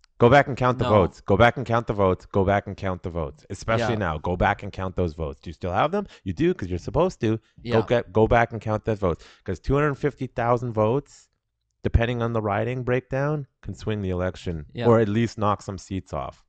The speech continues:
Speaker 2: Yeah.
Speaker 1: And may explain why, uh, uh, my former riding in Richmond, which was a dedicated, um,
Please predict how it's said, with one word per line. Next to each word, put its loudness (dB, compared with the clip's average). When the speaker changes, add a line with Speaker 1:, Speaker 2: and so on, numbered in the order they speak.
Speaker 2:
Yeah. -8
Speaker 1:
And -4
may 6
explain 0
why, 0
uh, -4
uh, -4
my -4
former -2
riding -4
in -12
Richmond, -8
which -6
was -8
a -8
dedicated, -4
um, -6